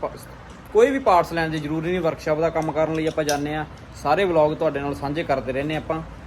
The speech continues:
ਤੇ ਸਾਰੇ ਕੰਮ ਬਾਰੇ ਤੁਹਾਨੂੰ ਨੌਲੇਜ ਦਿੰਦੇ ਰਹਿੰਦੇ ਹਾਂ। ਤੇ ਸੋ ਸੱਜਣੋ, ਇਹਦੇ ਲਈ ਤੁਹਾਡੇ ਲਈ ਇੱਕ ਸਬਸਕ੍ਰਾਈਬ ਤਾਂ ਜ਼ਰੂਰ ਬਣਦਾ ਚੈਨਲ ਨੂੰ।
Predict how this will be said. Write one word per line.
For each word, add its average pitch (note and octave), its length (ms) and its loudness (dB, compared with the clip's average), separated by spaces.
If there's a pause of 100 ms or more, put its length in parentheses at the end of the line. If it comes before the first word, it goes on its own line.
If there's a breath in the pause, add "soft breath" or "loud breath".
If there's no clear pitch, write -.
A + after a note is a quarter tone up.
(240)
ਤੇ F3 60 -6
ਸਾਰੇ A3 580 4 (2250)
ਕੰਮ F3+ 220 4
ਬਾਰੇ F3+ 220 6
ਤੁਹਾਨੂੰ E3+ 300 2
ਨੌਲੇਜ C#3+ 300 2
ਦਿੰਦੇ B2+ 280 -4
ਰਹਿੰਦੇ A#2+ 240 -4
ਹਾਂ। A#2 80 -8 (440)
ਤੇ B2+ 80 -10
ਸੋ C#3+ 180 -6
ਸੱਜਣੋ, D#3+ 480 -4 (600)
ਇਹਦੇ D#3 160 -2
ਲਈ E3+ 80 -2
ਤੁਹਾਡੇ D3+ 300 0
ਲਈ D3+ 120 0
ਇੱਕ D3+ 240 -2
ਸਬਸਕ੍ਰਾਈਬ C#3 520 -2
ਤਾਂ C#3+ 120 -2
ਜ਼ਰੂਰ C3+ 260 -4
ਬਣਦਾ C#3 280 -4
ਚੈਨਲ C#3 280 -4
ਨੂੰ। C#3+ 160 -4